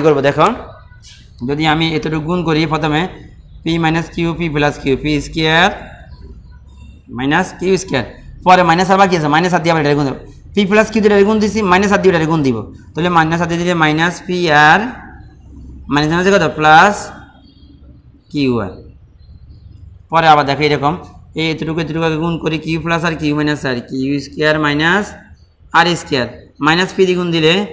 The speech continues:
minus পি কিউ, মাইনাস, মাইনাস পি দিয়ে যখন গুণ দিচ্ছি মাইনাস পি কিউ মাইনাস আছে প্লাস কত? পি আর।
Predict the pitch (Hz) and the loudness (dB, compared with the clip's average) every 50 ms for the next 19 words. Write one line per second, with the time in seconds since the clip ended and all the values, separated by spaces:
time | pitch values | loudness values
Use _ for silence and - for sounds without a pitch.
0 | - - - - - _ _ _ - 139 143 151 151 165 175 190 214 214 - - | -14 -20 -20 -20 -20 _ _ _ -4 -2 -2 0 2 2 2 2 0 -2 -6 -12
1 | - - - _ _ _ _ _ _ _ _ _ _ 170 170 175 170 - 160 156 | -20 -20 -20 _ _ _ _ _ _ _ _ _ _ -4 -4 -4 -4 -2 -2 0
2 | 156 165 180 196 185 - - - - _ _ - 147 151 156 156 160 165 165 151 | 0 0 0 -2 -4 -8 -14 -20 -20 _ _ -4 -2 0 0 0 -2 -2 -4 -6
3 | - - - - _ 147 151 160 170 185 185 185 - 202 196 190 196 185 190 190 | -10 -16 -20 -14 _ -2 0 0 0 0 -4 -2 -2 0 2 2 2 2 2 0
4 | 196 196 208 196 175 170 160 156 156 165 175 190 185 185 - 180 170 156 165 165 | 0 0 0 -2 -2 -2 -2 0 0 0 0 -2 -4 -4 -4 -4 -2 -2 -2 -2
5 | 160 156 151 151 160 175 180 185 180 180 160 156 156 165 185 208 202 - - - | -2 -2 -2 -2 -2 -2 -4 -6 -8 -4 0 2 4 4 4 2 0 -4 -12 -18
6 | - - _ _ _ _ _ _ _ _ _ _ _ _ _ _ _ - 180 160 | -20 -20 _ _ _ _ _ _ _ _ _ _ _ _ _ _ _ -6 -2 -2
7 | 151 131 120 - - - - _ _ _ _ _ - 160 170 185 214 233 233 - | -2 -2 -2 -6 -10 -18 -20 _ _ _ _ _ -4 0 2 2 2 0 -2 -6
8 | - - - _ _ _ - 135 123 110 | -12 -20 -20 _ _ _ 0 0 0 0